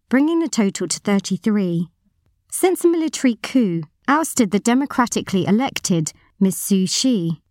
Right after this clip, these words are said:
in February twenty twenty-one, she has been convicted of a variety of trumped-up offences, most recently corruption. The U N Security Council recently passed a resolution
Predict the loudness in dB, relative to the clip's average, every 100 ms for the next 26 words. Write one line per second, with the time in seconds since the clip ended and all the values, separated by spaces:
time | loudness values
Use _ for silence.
0 | 0 0 2 -2 2 0 0 0 0 0
1 | -2 -4 -6 -2 0 0 0 0 -2 _
2 | _ _ 0 0 0 0 0 2 0 0
3 | 0 -4 -2 0 0 -2 -2 0 0 2
4 | 0 0 -2 -2 -2 -4 -2 0 0 0
5 | -2 -2 -6 -4 0 0 -2 -2 -2 -2
6 | -8 _ _ _ 0 0 0 0 0 -2
7 | 0 -2 -2 -4 -2 -2 -4 -2 0 -2
8 | -6 _ _ _ _ _ 0 2 2 0
9 | 0 -2 0 2 0 0 -2 0 -2 0
10 | -2 0 0 0 -2 0 0 0 -2 -2
11 | -2 0 0 0 0 0 -2 0 0